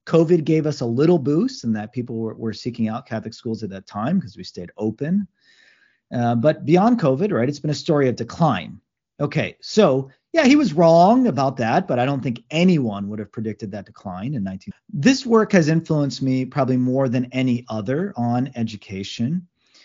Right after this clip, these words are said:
Um, and he looks at, at the tradition of classical education. Now, classical education right now, I think, means something in particular. At that p-, point to him, it, it really meant, um,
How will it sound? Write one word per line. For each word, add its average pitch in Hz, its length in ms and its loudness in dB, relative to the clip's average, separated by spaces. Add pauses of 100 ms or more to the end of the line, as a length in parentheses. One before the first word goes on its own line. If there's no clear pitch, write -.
(320)
Um, 131 260 -2
and 165 220 0
he 175 180 2
looks 160 400 0
at, 170 220 0
at 160 260 -2
the 147 140 -2
tradition 160 880 0
of 127 180 -8
classical 175 480 0
education. 131 840 -2
Now, 127 380 -2 (380)
classical 233 340 4
education 160 500 2
right 135 320 0
now, 113 520 -2
I 117 100 -6
think, 123 200 -4
means 135 440 0
something 131 320 -4
in 117 100 -2
particular. 98 640 -10 (420)
At 143 180 -2
that 233 340 0
p-, - 80 -16 (180)
point 143 400 0
to 131 120 -4
him, 127 560 2
it, 131 220 -6
it 143 140 -4
really 156 300 2
meant, 113 680 -2 (460)
um, 110 520 -2